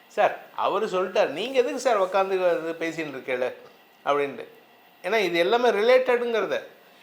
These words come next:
ஏன்னா உங்க ஜாதகத்துல எப்படி இருக்கோ அதை பேஸ் பண்ணி தான் வியாதி வரும். உங்க ஜாதகத்துல வந்து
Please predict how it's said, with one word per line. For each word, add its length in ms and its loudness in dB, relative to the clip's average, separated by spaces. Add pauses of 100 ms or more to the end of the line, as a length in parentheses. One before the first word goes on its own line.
(140)
ஏன்னா 100 0
உங்க 360 2
ஜாதகத்துல 600 4
எப்படி 320 -2
இருக்கோ 360 0 (100)
அதை 200 2
பேஸ் 220 0
பண்ணி 180 -2
தான் 120 0
வியாதி 300 2
வரும். 400 -4 (600)
உங்க 200 2
ஜாதகத்துல 640 4
வந்து 580 2